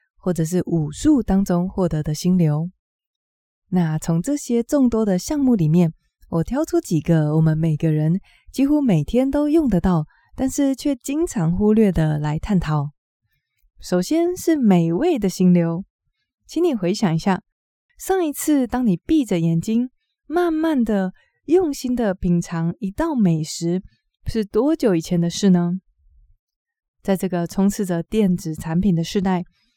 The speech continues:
大部分的人吃饭的时候不是看着电视，就是在滑手机，或者是聚餐的时候忙着聊天寒暄，不知道有多少的美食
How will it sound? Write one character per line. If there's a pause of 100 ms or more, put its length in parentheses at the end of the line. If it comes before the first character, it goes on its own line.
(160)
大
部
分
的
人
吃
饭
的
时
候 (260)
不
是
看
着
电
视， (320)
就
是
在
滑
手
机， (640)
或
者
是
聚
餐
的
时
候
忙
着
聊
天 (260)
寒
暄， (280)
不
知
道
有
多
少
的
美
食